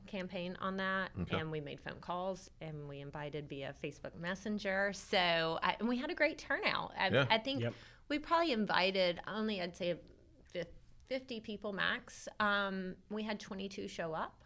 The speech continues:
Speaker 2: Wow.
Speaker 1: So
Speaker 2: Wow.
Speaker 1: it was, it was, a, it was
Speaker 2: That's pretty
Speaker 1: successful.
Speaker 2: good.
Speaker 1: Yeah, it, and, and then that gave us the opportunity to be face to face. So
Speaker 2: Yep.
Speaker 1: in my years of training agents, they always say, "I'm not good on the phone. I'm better face to face."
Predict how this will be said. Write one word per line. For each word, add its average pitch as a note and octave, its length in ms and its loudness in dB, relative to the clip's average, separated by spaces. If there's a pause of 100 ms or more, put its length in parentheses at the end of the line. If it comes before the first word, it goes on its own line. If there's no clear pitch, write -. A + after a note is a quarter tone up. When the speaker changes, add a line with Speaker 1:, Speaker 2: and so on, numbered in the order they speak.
(340)
Speaker 2:
Wow. B2 200 2
Speaker 1:
So A3 160 2 (240)
Speaker 2:
Wow. - 100 -8
Speaker 1:
it A3 100 0
was, A3 400 -2
it G#3 120 0
was, A3 260 -2
a, A3 180 -2 (160)
it A3+ 80 4
was A3+ 200 4
Speaker 2:
That's - 80 -8
pretty - 140 -6
Speaker 1:
successful. A#3+ 720 6
Speaker 2:
good. - 160 6 (300)
Speaker 1:
Yeah, F#4+ 200 10
it, C#4 200 4
and, C#4 320 6
and B3+ 220 6
then D4 280 6
that B3+ 260 4
gave B3 240 -2
us A3 160 0
the - 80 -2
opportunity F#3+ 960 0
to - 140 -8
be E3 160 0
face E3 320 -4
to F3+ 80 -6
face. E3+ 360 -2
So F#3 240 2
Speaker 2:
Yep. A#2 140 0 (320)
Speaker 1:
in G#3+ 160 4
my G#3 140 8
years G3+ 320 2
of F3 100 -2
training F3+ 480 -2
agents, F#3+ 480 2
they E3 140 -2
always D#3+ 280 2
say, - 240 2
"I'm F#3+ 120 -2
not G#3 180 -2
good F#3+ 140 -4
on F3+ 100 -4
the E3+ 80 -8
phone. E3 260 -8
I'm D#3+ 100 -8
better D#3+ 260 -4
face - 260 -8
to F3 60 -14
face." A3+ 340 -6